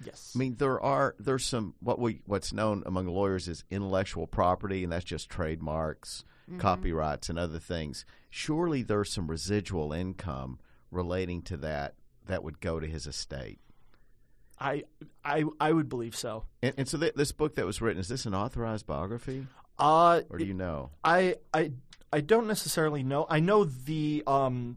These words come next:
Speaker 1: the family was very, like, open with it. So they, he, the author had interviewed not only, uh, members of the family, but also right before she died, they interviewed Shirley Be-, uh, Ma-,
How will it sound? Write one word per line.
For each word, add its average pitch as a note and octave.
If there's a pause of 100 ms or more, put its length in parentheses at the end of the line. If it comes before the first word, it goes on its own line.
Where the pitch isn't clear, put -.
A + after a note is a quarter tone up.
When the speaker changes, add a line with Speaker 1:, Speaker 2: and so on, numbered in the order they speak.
Speaker 1:
the A2+
family F#3
was B2+
very, C#3+ (380)
like, C3+
open D3+
with -
it. - (460)
So C#3+
they, D#3 (200)
he, D3+
the D3
author E3
had D3
interviewed C3 (400)
not E3
only, D#3+ (220)
uh, C3+
members C#3+
of A#2+
the B2
family, E3+
but D3
also C#3+ (120)
right D#3+
before D3+
she -
died, C#3+
they C3+
interviewed C3
Shirley C3+ (120)
Be-, D3 (120)
uh, C#3+
Ma-, D3+